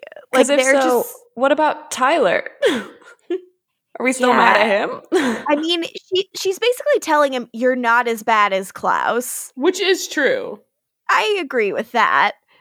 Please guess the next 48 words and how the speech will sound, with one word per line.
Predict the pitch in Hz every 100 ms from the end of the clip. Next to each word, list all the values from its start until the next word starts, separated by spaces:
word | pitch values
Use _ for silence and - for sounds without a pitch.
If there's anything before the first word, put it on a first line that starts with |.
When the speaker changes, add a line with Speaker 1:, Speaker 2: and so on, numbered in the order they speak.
| -
Speaker 1:
But | - 202
Speaker 2:
Yeah. | 277
Speaker 1:
yeah, | 226
it |
doesn't | 359 339 240
absolve. | 196 196 196 190 208 170 202 - _ _ _ -
It, | 254
like, | 254
like, | 285
she's | - 339
like, | 320
"We've | 359 403 494
all | 285
done | 247 214
bad | 196 220 214 196
shit, | - 254 220 160 - -
but | 254
you're | 277 349
no | 285 254
Klaus," | - - 214 95 95 247 -
like, | 247
I | 233
think | 226 208
is | 208
the | 226
only | 196 185 160
point | - 127 113 - _ - -
that | 190 190
we're | 185
trying | - 185 -
to | - 131
reach | - -
here. | - 117 123 - - -
But | - 330
it | 349
is | 370
oddly, | 254 214 214 208 196
like, | 123 - _ -
patting | 294 226 226 226
a-, | 220 262
all | 240 240
of | 202
us | 254
on | 226
the | 202
back | 190 190 185 180 -
while | 233 190 190 202 _ _ _ _ -
a | 262